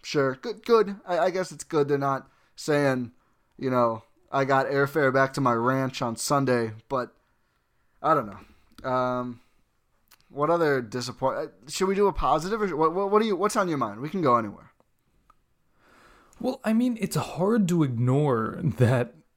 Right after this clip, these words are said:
Speaker 2: if it wasn't for a collapse, this would be a two one series. I know that's a lot to ask for, right? <laughs> Like, if
Speaker 1: Like
Speaker 2: you don't
Speaker 1: two one
Speaker 2: ju-
Speaker 1: Miami?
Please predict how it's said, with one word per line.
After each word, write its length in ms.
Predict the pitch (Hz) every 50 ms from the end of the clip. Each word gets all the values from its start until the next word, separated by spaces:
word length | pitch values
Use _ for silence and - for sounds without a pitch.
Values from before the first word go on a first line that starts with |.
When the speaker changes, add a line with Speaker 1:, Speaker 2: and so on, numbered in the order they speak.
| _ _ - _ - _ _ -
Speaker 2:
if 180 | - - - 175
it 140 | 170 165 -
wasn't 340 | 139 143 147 147 165 156
for 200 | - - 131 131
a 60 | 127 123
collapse, 920 | - - 113 110 104 104 110 127 131 113 107 - _ - - - - - _ _ - 175 135 123 _ _ _ _ _ _ _ - - -
this 180 | 147 123 -
would 80 | 143 120
be 120 | 131 131
a 40 | 123
two 200 | - - - 127
one 220 | 117 117 113 110
series. 500 | 107 - 117 104 104 117 120 143 - - 208 -
I 80 | - 143
know 120 | 151 160 151
that's 200 | 123 113 - -
a 40 | 98
lot 260 | 90 98 98 98 -
to 80 | 113 101
ask 280 | 95 95 98 - -
for, 280 | - - 117 113 117 113 - - - -
right? 260 | 123 113 117 139 - 185
<laughs> 420 | 113 - - - - - - -
Like, 340 | 160 117 - 139 127 - 147 196 208 196 156 123 -
if 80 | 160
Speaker 1:
Like 120 | 131 147 156
Speaker 2:
you 40 | 131
don't 120 | 175 180
Speaker 1:
two 60 | 165
one 160 | 143 139 127
Speaker 2:
ju- 40 | 131
Speaker 1:
Miami? 460 | 127 120 117 113 113 120 139 180 185